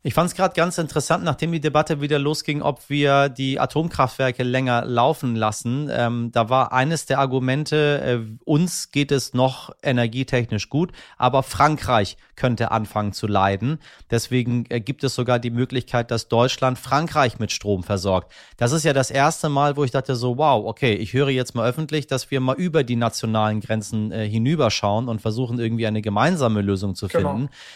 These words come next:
Speaker 1: Irgendwie klappt es aber nicht so wirklich. Also wenn man mir sagt, in Nordafrika Photovoltaikanlagen aufstellen, dann denke ich mir so, also tut mir leid, aber das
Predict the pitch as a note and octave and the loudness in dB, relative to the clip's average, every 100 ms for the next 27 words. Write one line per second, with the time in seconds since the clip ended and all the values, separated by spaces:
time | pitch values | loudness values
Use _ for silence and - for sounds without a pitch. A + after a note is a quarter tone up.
0 | - F3 G3+ G#3 G#3 - G#3+ - - F#3+ | 0 4 4 2 -2 0 0 0 2 4
1 | B2 A2+ - F#2+ G2+ - F#2 - B2 B2 | 4 2 -2 -2 -2 -2 -2 0 0 2
2 | C3+ C#3+ C#3+ C3+ D3+ D3+ C#3 C#3+ C#3 C#3 | 0 0 0 0 0 0 0 0 2 0
3 | - D3 C3+ D#3 C#3+ C3 C3+ C3 F#3+ C#3+ | 0 -2 -2 0 0 0 2 2 2 2
4 | B2 A#2+ A2+ A#2 A2 - A#2+ C3 B2+ B2+ | 2 2 2 0 -2 0 0 0 0 0
5 | B2 A#2 A#2+ A#2 - G#2+ G#2+ - A2 G#2 | 0 0 0 -2 -2 -4 -4 -4 0 2
6 | G2 F#2+ F#2+ F#2+ - G#2 - | 2 2 -2 -2 -2 -4 -4